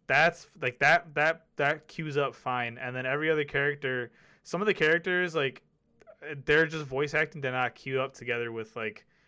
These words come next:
who their character was supposed to be. Like, I like the Feudal Lord's voice in Japanese better than in English.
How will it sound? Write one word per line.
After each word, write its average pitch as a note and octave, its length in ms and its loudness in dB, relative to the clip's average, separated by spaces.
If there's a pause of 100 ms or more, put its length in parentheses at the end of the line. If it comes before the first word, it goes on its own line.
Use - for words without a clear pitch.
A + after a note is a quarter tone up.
(160)
who C3+ 180 -6
their B2+ 140 -2
character B2 380 -4
was A2+ 140 -12
supposed A#2 380 -12
to A2 80 -12
be. A#2 380 -8 (300)
Like, B2 240 -2 (1400)
I D3+ 120 6
like F3+ 260 4
the E3+ 80 0
Feudal E3+ 300 -2
Lord's D#3 320 0
voice D3 400 0
in C#3 100 -12
Japanese C#3 480 -2
better C#3 240 0
than C3 140 -4
in A#2 80 -8
English. A#2 520 -6